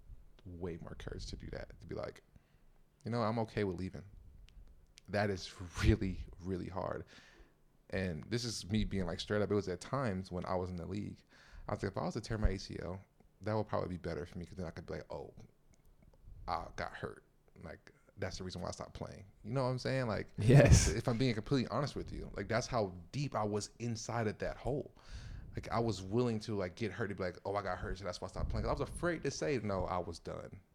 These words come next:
Speaker 1: 'Cause that sounds weak, because, like, as a football player, you don't supposed to, you're not supposed to do that. You know what I'm saying? And then when I was done playing foot-, when I was, when I got hurt and I was healed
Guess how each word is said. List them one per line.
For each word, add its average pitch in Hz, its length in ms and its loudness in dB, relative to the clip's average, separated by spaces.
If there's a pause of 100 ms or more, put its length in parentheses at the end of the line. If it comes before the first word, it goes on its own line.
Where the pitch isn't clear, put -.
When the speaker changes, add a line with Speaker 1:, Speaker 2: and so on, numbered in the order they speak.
(260)
Speaker 1:
'Cause - 80 -16
that 151 160 2
sounds 135 260 -2
weak, - 460 -2
because, 131 280 -2
like, 113 120 0
as 101 80 -4
a 110 40 -2
football 180 280 0
player, 151 160 -2
you 160 60 -4
don't 156 100 -2
supposed - 160 -4
to, - 80 -6
you're 147 100 -4
not 160 120 0
supposed 160 180 -2
to 101 80 0
do 156 180 2
that. - 320 -2
You 120 60 -4
know 131 120 4
what 120 60 4
I'm 110 80 0
saying? 143 340 -2 (920)
And - 100 0
then 120 40 8
when 117 100 4
I 120 60 2
was 117 100 2
done 120 180 4
playing 110 280 0
foot-, 156 280 -4
when 110 140 2
I 104 60 4
was, 98 180 0
when 107 100 2
I 104 40 2
got 95 180 4
hurt 139 120 4
and 110 100 2
I 104 40 0
was 95 140 -4
healed 127 320 2